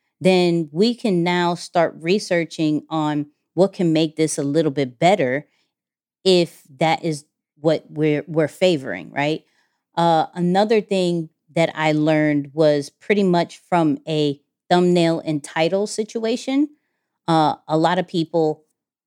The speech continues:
are wondering, "Yo, how do I get my views up? How do I really win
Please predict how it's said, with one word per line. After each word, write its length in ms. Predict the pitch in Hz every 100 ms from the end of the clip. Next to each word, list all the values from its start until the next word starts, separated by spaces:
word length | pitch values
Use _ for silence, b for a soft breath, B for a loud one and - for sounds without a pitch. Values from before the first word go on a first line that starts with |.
| _ _ -
are 280 | 156 151 139
wondering, 460 | 147 165 151 143
"Yo, 140 | 147 143
how 120 | 160
do 100 | 160
I 100 | 151
get 240 | 156 -
my 120 | 156
views 480 | 135 170 196 190 160
up? 280 | 170 170 156
How 160 | 175 170
do 120 | 160
I 80 | 147
really 320 | 147 151 143
win 460 | 135 165 160 151